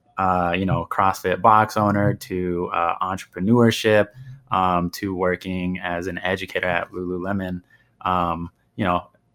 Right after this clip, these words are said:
go back as, as far as you can. Like, where, where did your, your career,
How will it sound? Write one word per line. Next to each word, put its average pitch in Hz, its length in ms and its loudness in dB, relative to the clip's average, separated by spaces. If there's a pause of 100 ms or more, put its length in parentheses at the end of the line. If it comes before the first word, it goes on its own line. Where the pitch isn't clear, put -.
(180)
go 113 140 6
back 113 300 4
as, 98 200 -2
as 92 180 -8
far 120 260 6
as 120 120 2
you 107 60 0
can. 113 320 2
Like, 92 200 -2
where, 104 300 2
where 120 220 6
did 120 220 2
your, 110 460 2 (180)
your 110 140 0
career, 101 840 0